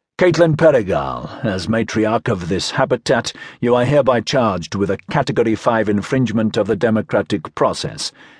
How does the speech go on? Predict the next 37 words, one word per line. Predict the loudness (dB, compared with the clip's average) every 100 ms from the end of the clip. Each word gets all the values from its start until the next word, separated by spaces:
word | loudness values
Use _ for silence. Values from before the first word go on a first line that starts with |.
| _
It | 0
is | 4 4
alleged | 6 4 2 -2
that | 0
you | -2
tampered | -2 0 2 0 -2 -4 -2
with | -4 -2
the | 2
polling | 4 4 2 0
apparatus | 0 0 0 0 -2 -4 -14 _ _ -6
to | -2
the | 0
intended | 0 0 2 2 2 0 0
benefit | 0 0 -4 -4
of | -4 -4
your | -4 -4
house." | -4 -6 -8 -10 _ _ _ _ _ _ _ _ _ _ _
Perigal | 2 4 6 4 4
stuttered | 0 2 2 0 -4 -4
something, | -2 -2 -4 -8 -12 -18 _ -2
her | 0
cheeks | 2 0 -2 0
flushing | 2 2 2 0
with | 2
indignation, | 2 2 0 0 -2 -2 -6 -8 -18 _ _ _
but | 0
Dreyfus | 2 2 2 0
held | 2 2
up | 2
a | 0
silencing | 2 2 2 0 -2 -4
hand | -2 0 0 -2
and | -4 -8 -6
continued | -4 -2 0 0 0 0
with | -2 -2
his | -4
statement. | -2 -2 -2 -6 -8